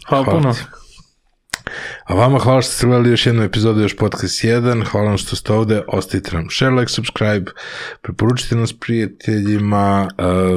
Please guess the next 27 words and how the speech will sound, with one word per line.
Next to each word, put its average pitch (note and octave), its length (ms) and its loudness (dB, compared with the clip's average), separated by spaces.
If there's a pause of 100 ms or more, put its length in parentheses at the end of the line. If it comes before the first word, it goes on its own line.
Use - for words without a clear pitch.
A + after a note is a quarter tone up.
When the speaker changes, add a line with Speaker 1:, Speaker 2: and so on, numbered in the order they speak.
(440)
Speaker 2:
možete G2 320 0
nas F2+ 80 -2
podržiti. G#2+ 580 0
Linkovi F#2+ 380 2
do F2+ 100 0
Paypala, F#2+ 540 0
Patreona F2+ 500 -2
su - 180 -4
u G#2 60 2
opisu B2+ 400 0
ove A2 180 4
epizode G#2 800 2
i G2+ 260 0
imate F#2 520 -2 (400)
ono F#2 260 0
join F#2+ 220 2
dugme F#2 280 2
ukoliko F2+ 360 -2
nas F2 120 0
gledate F#2 300 0
na F2+ 100 2
YouTube-u. G2+ 580 2
Hvala G2 220 0
našim F#2 280 -2
sponzorima, A2+ 600 0
Beans A#2+ 300 2
Coffee, A#2+ 500 0